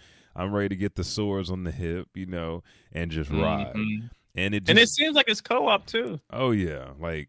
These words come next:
Speaker 1: there's so much more here. Like, it also gave me Assassin's Creed vibe when they were going through, um, Da Vinci's, uh, tools that he crafted. So you
Speaker 2: Yeah,
Speaker 1: had
Speaker 2: the
Speaker 1: to
Speaker 2: robot
Speaker 1: find
Speaker 2: thing.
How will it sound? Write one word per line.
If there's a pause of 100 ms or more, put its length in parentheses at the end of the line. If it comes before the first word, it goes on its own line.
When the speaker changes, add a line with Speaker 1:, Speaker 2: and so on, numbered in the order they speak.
Speaker 1:
there's
so
much
more
here.
Like, (420)
it
also
gave
me
Assassin's
Creed
vibe
when
they
were
going
through,
um, (440)
Da
Vinci's,
uh, (180)
tools
that
he
crafted. (120)
So
you
Speaker 2:
Yeah,
Speaker 1:
had
Speaker 2:
the
Speaker 1:
to
Speaker 2:
robot
Speaker 1:
find
Speaker 2:
thing.